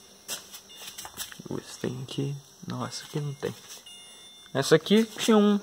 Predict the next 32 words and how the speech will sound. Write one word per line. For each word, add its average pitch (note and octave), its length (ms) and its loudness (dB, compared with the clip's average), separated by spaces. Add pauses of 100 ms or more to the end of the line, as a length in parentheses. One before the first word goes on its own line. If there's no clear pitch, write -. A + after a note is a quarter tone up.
(120)
aqui, F3 520 4
do D3+ 100 -4
lado D#3 260 6
de - 80 -4
lá. B2+ 160 0
Só C3+ 140 4
que C3+ 80 -2
desse C#3 180 2
lado C#3+ 160 4
não F3 100 -2
tem. C3 180 0
Acho - 160 -2
que A#2+ 60 -6
deve B2 200 2
ter B2+ 120 -2
sido B2+ 220 -4
colocado C#3 540 2
os - 60 -14
parafusos. - 600 -2 (840)
E B2 80 2
o - 20 0
que - 60 -6
você E3+ 80 10
vai D3+ 80 12
fazer? G#2 340 6
Ela G#2+ 240 12
tem C#3 340 4
uns, - 720 2 (400)
uns C#3 220 4
grampos C3+ 420 8
aqui, G#2+ 200 -2
né? A2 200 2